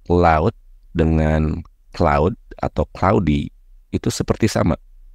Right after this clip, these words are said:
pelafalannya. Nah, kalau kita tidak fokus, mungkin kita akan memilih C, karena loud dengan cloud atau cold seperti memiliki pelafalan yang sama.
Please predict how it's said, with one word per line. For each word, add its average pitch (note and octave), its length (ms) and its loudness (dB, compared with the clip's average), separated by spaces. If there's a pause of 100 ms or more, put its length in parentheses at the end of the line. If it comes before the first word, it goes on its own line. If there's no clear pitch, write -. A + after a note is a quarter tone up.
(200)
pelafalannya. C#2 640 0 (1120)
Nah, - 240 -10 (240)
kalau D#2 240 0
kita - 240 -2
tidak - 240 0
fokus, - 720 -2 (160)
mungkin G2+ 280 2
kita G2+ 160 0
akan F#2 240 2
memilih D2+ 280 2
C, - 240 0 (520)
karena C#2+ 320 -2
loud D#2+ 400 2 (240)
dengan C#2 480 -4
cloud E2 400 0 (500)
atau - 380 -4
cold E2 320 2 (680)
seperti - 400 0
memiliki G#2 400 4
pelafalan C#2 480 -2 (100)
yang D#2 60 -8
sama. D2+ 240 -2